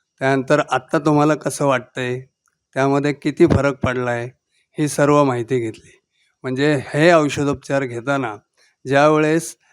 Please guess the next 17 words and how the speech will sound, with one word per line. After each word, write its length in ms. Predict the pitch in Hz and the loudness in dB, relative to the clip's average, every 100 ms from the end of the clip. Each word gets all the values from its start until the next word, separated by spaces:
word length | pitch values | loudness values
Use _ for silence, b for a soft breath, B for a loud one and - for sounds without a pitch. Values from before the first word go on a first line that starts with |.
| _ | _
ॲलोपॅथीचे 1500 | 123 135 147 156 151 156 151 - _ _ _ _ _ _ - 180 | -4 0 2 2 0 -2 -2 -2 _ _ _ _ _ _ -2 0
औषधं 440 | 165 156 151 160 156 | 2 2 0 -2 -2
घेत 240 | 135 139 | -2 -2
होतो, 340 | 127 123 110 110 _ | -4 -6 -10 -14 _
त्यावेळेस 640 | 139 147 151 151 160 160 - | 0 2 2 0 -2 -4 -6
माझ्या 320 | 139 123 143 | -4 -2 -2
मिसेसचं 640 | 143 139 151 143 - 123 110 b b b b b | -2 -4 -6 -6 -6 -6 -8 b b b b b
नाकाचं 600 | - 127 127 156 151 170 160 | -4 -2 0 -2 0 0 0
हाड 300 | - 143 151 | 0 0 2
वाढलंय 540 | 147 139 135 135 107 _ _ _ | 2 0 -2 -4 -6 _ _ _
म्हणून 280 | 131 139 160 | -6 -2 0
ऑपरेशन 600 | 143 131 - 147 165 160 | -2 -4 -4 -4 0 0
करण्याकरता 640 | 147 139 143 131 127 - | 2 0 -2 -2 -4 -4
आम्हाला 260 | 127 120 143 | -4 -4 -6
सांगितलं 540 | 143 117 113 110 113 | -6 -8 -8 -8 -10
गेलं 180 | 110 104 | -10 -12
होतं. 280 | 101 101 - | -14 -16 -20